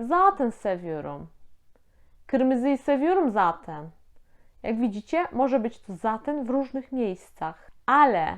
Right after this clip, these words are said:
wracając do pytania z Instagrama, do pytania, które zadaliście,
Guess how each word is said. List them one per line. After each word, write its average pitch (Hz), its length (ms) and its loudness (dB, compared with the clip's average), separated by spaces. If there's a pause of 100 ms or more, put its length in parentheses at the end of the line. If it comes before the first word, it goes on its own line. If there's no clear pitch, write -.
wracając 220 840 0
do 202 100 -4
pytania 254 540 0
z 233 40 -4
Instagrama, 202 880 -4 (520)
do 196 80 -14
pytania, 240 540 -2
które 190 460 -6
zadaliście, 190 840 -6